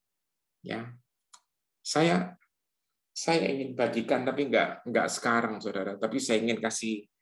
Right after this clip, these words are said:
kasih sedikit clue, saudara.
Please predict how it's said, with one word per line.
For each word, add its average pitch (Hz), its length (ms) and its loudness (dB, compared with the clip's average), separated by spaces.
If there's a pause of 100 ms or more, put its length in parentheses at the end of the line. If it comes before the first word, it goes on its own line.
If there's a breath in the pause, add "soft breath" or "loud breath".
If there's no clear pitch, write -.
(340)
kasih 110 240 -2
sedikit 113 480 2 (1500)
clue, 147 320 8
saudara. - 320 -4